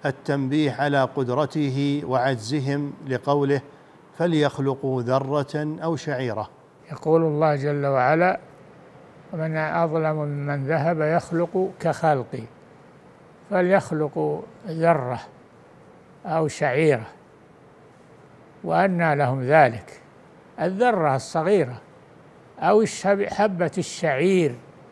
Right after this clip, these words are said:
Speaker 2: لا يقدرون على أن يخلقوا مثلهما، لأن الخلق خاص بالله جل وعلا، هو القادر على الخلق والإيجاد.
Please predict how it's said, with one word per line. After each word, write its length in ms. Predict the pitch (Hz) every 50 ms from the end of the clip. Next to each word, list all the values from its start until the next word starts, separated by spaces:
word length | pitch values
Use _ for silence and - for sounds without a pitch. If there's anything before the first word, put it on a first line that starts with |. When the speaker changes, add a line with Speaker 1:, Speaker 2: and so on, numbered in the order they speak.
| - - - - - - - - -
Speaker 2:
لا 240 | 226 240 240 220
يقدرون 540 | 185 - - - 175 170 165 175 180 170 151
على 420 | 147 123 123 143 147 147 147 139 135
أن 120 | 135 143
يخلقوا 640 | 156 147 - - 147 147 143 - 165 160 156 156 147 - - - - - - - - - - -
مثلهما، 880 | 165 175 151 - 143 156 165 147 135 143 143 143 143 143 135 - - - - - - - - - - - - - - - - - - - - - - - -
لأن 320 | - 156 185 202 190 175 175
الخلق 560 | 170 156 - - 170 185 185 165 - - -
خاص 520 | 127 - - 175 190 175 - - - -
بالله 580 | 160 151 147 135 139 170 185 190 196 175 143 110
جل 300 | 110 120 131 127 123 123
وعلا، 380 | 127 127 123 117 117 120 117 - - - - - - - - - - - - -
هو 160 | - 156 180
القادر 560 | 190 214 185 - 233 233 190 151 127 131 135 131
على 200 | 123 131 135 131
الخلق 400 | 120 110 - - 156 147 131 - - - - - - - - - - - - - - - - - - - - - - -
والإيجاد. 1200 | 175 165 165 147 135 135 135 143 139 143 156 151 147 156 156 160 156 147 139 131 170 175 165 139